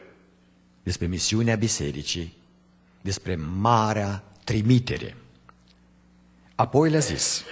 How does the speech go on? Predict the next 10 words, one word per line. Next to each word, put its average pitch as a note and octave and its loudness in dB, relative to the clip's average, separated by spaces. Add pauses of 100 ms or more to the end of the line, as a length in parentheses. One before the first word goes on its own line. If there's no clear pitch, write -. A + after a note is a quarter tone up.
(880)
"Duceți-vă D3 4
în C#3+ 8
toată C3+ 2
lumea A#1+ -2 (800)
și - -2 (160)
propovăduiți B2 4
Evanghelia G2+ 4
la F#2 -2
orice D#3 0
făptură. B2 -6